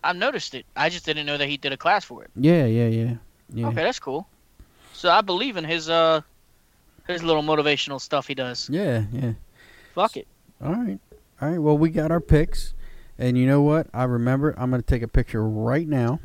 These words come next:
Speaker 2: and I'm gonna send it to
Speaker 1: S-,
Speaker 2: you.
Speaker 1: somebody didn't drink as much rum.
Speaker 2: I am rum-free this episode.
Speaker 1: Oh, God, no
Speaker 2: Unbelievably.
Speaker 1: wonder, no
Speaker 2: I am
Speaker 1: wonder it was, it was slow. No, I'm kidding.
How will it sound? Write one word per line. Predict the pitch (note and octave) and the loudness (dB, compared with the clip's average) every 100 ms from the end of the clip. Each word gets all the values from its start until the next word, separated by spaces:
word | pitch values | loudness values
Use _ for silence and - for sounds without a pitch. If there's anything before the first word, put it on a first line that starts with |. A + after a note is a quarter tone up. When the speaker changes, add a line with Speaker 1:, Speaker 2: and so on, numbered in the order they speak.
| - - _ _ - - - _ _ _ | -14 -20 _ _ -20 -20 -20 _ _ _
Speaker 2:
and | A2 A2 G#2+ G#2+ G#2+ | -4 -2 0 -2 -2
I'm | G#2+ | -2
gonna | A#2 A2+ | 0 0
send | - D3+ | 0 2
it | D3+ | 2
to | - A2+ | 2 2
Speaker 1:
S-, | G#2 | 2
Speaker 2:
you. | A#2 - - | -2 -6 -16
Speaker 1:
somebody | - F3 F3 D#3+ D3 | -6 -2 0 2 2
didn't | C#3 | 0
drink | - D3 | -4 -8
as | C3+ | -6
much | C3+ C3+ | -6 -8
rum. | C#3 F#3+ D#3 B2 - _ - - | 0 2 2 -2 -18 _ -16 -2
Speaker 2:
I | A#2 | 2
am | B2 A#2 A2 G#2+ - | 2 2 0 -4 -8
rum-free | A2 A2 A#2 C#3 E3+ - F3 A#3 | -4 -2 2 2 0 -2 2 2
this | F#3 B2 A2 | 4 2 2
episode. | A#2 - G#2+ - G2+ - - - _ _ _ - | 0 0 -2 0 -4 -4 -6 -10 _ _ _ 0
Speaker 1:
Oh, | D3+ | 6
God, | |
no | F#3 | 8
Speaker 2:
Unbelievably. | F#3+ G3+ A#3+ - B2+ | 8 8 6 6 2
Speaker 1:
wonder, | - - D3+ | 0 -2 -4
no | C#3 | -2
Speaker 2:
I | A#2 | 2
am | B2 | 2
Speaker 1:
wonder | A#2 | 2
it | D3+ | -2
was, | C3+ - - - - - | -6 -16 -20 -20 -8 -6
it | D3+ | -4
was | C#3 - | -6 -10
slow. | - C#3+ C3 B2+ - - - F#3 - | -6 -4 -4 -6 0 4 4 2 2
No, | D#3+ | 4
I'm | D3 | 4
kidding. | - B2+ | 0 0